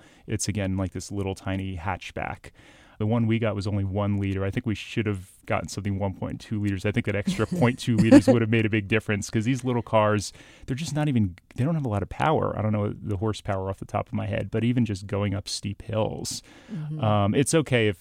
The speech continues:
Speaker 1: you're on a highway, a paved road or something, but it, you know, when you're going in some of the places we were going, kind of in, you know, where it's not paved and it's gravel or whatever, and you're in a remote area,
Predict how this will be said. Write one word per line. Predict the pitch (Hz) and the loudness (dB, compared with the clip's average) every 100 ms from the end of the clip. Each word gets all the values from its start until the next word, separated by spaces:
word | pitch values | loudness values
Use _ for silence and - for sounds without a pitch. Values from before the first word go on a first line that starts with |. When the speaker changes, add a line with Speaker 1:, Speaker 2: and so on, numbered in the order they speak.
| - | -4
Speaker 1:
you're | 113 95 | -2 0
on | 98 | 0
a | 95 | -2
highway, | 87 104 101 101 95 | -2 -2 -2 -2 -2
a | |
paved | 107 110 95 | -2 -2 0
road | 98 104 | 0 0
or | 95 | -2
something, | - 95 101 98 | -4 -6 -4 -4
but | 98 | -4
it, | 101 107 | -4 -4
you | 107 | -4
know, | 95 98 | -4 -4
when | 98 | -4
you're | 98 | -4
going | 104 101 98 104 | -2 -2 -4 -4
in | - 101 | -6 -8
some | - 113 | -2 -2
of | 101 | -2
the | |
places | - 98 - 95 | -2 -4 -2 -4
we | 98 | 0
were | 113 101 | 0 0
going, | 95 95 95 | 0 -2 -2
kind | 107 98 | -2 -2
of | 95 | -2
in, | 98 98 98 - - - - - - | -4 -4 -6 -12 -20 -20 -20 -20 -10
you | - 104 | -4 0
know, | 95 | 0
where | 95 | 0
it's | 92 - | -2 -2
not | 98 - | -2 -2
paved | 98 98 98 92 | -2 -2 -2 -2
and | 92 | -4
it's | 85 | -4
gravel | 98 95 101 98 95 | -4 -2 -2 -2 -2
or | 95 | -4
whatever, | 95 95 92 92 95 | -2 -2 -2 -4 -4
and | - - - 92 | -6 -10 -8 -4
you're | 95 | -4
in | 95 | -4
a | 92 | -4
remote | 92 101 95 | -4 -2 -2
area, | 95 101 95 | -2 -2 -2